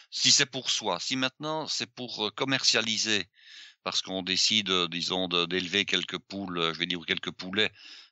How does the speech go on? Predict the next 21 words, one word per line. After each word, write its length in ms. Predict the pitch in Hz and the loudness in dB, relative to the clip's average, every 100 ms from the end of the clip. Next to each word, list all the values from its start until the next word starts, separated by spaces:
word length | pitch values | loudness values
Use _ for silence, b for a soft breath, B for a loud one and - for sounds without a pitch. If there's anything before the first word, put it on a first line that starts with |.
| - | -4
hein, 200 | 95 101 | 0 0
et 140 | 101 92 | 2 2
de 100 | 90 | 4
les 140 | 90 | 2
vendre, 480 | 85 104 101 90 82 | 2 0 0 -2 -2
euh, 260 | 90 87 | -2 0
à 60 | 92 | 0
ses 160 | - 85 | 0 -2
voisins, 440 | 85 82 113 123 | -2 0 0 0
là, 120 | 120 | 0
on 100 | 113 104 | -2 0
est 40 | |
censé 540 | - 92 87 - 107 | 0 0 0 0 0
les 100 | 101 | -2
faire 260 | 90 95 85 | -2 -2 -2
abattre 300 | 85 107 - | -2 -2 -4
par 180 | 87 80 | -8 -6
un 120 | 87 | -6
personnel, 560 | 85 - 82 85 95 98 | -6 -6 -4 0 0 0
euh, 160 | 82 87 | -4 -2
agréé 560 | 85 82 82 82 110 | -2 0 0 4 2